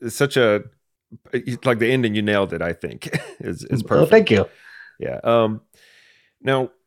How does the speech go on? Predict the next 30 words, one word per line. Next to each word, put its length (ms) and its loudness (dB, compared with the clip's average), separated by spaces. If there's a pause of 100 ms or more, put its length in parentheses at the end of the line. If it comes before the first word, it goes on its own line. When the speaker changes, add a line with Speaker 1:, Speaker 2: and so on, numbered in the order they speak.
(500)
Speaker 1:
the, 640 2
from 140 -4
what 80 2
I 40 2
understand, 340 0
this 100 -2
has 140 0
a 80 2
pretty 480 0
healthy 760 0 (160)
production 580 0
history, 720 -4 (260)
right? 300 0 (100)
'Cause 160 -2
it's 140 -4
been, 260 0
uh, 240 2
done 160 0
at 140 -4
theaters, 840 2
universities, 720 0
and 120 -6
some 140 -6
high 160 0
schools, 540 -2
if 140 -4
I 40 2
remember 300 0
correctly. 540 0
Speaker 2:
Mm-hmm. 160 -2